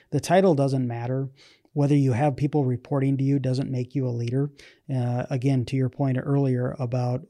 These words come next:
the difference between a leader and a boss, a boss is somebody who has a bunch of people reporting to them, and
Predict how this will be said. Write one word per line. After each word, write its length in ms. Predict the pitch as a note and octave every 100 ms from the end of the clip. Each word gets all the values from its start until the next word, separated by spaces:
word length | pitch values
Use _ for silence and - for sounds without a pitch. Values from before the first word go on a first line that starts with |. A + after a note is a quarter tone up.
| -
the 240 | D3+ B2
difference 340 | A#2+ B2+ C3+ -
between 340 | B2 C#3 B2+
a 60 | B2
leader 240 | B2+ B2+
and 80 | A#2
a 40 |
boss, 440 | A2 A#2+ B2+ D3+ - - - _
a 60 | C3+
boss 340 | C3 F3+ G3+ D#3
is 100 | -
somebody 420 | C#3 C3+ C3+ B2+
who 200 | C3+ B2
has 260 | B2+ B2+
a 60 | B2
bunch 240 | C3+ C3+
of 100 | C3+
people 420 | C#3 C3+ C3+ B2+ A#2+
reporting 500 | B2 - D3+ D3+ A#2
to 100 | A#2+
them, 340 | A#2+ B2 A#2 - - _ -
and 420 | D3 C3+ C3